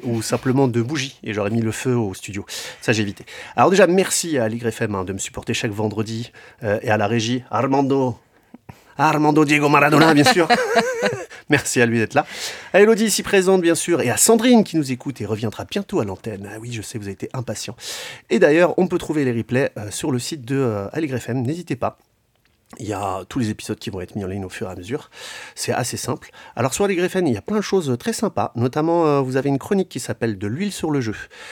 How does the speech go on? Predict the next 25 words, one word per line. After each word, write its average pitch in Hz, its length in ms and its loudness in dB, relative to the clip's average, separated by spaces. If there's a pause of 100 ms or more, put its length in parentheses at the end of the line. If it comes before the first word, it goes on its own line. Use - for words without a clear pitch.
(180)
Euh, 98 120 -4
c'est - 140 -6
fort - 160 -10
sympathique. - 500 -6
C'est - 140 -8
d'Antoine 165 340 0
Marcet. 131 320 -4
C'est - 160 -12
les 92 80 -10
deuxième 131 300 0
et 104 60 0
quatrième 123 440 -4
mercredis 147 340 -6
du 131 120 -10
mois 131 220 0
de 98 80 -10
dix-sept 147 320 -8
à 139 40 -6
dix-huit 123 360 -8
heures 104 200 -6
en 135 120 -6
direct 127 240 -6
sur - 120 -10
la 127 80 -6
radio. 117 300 -4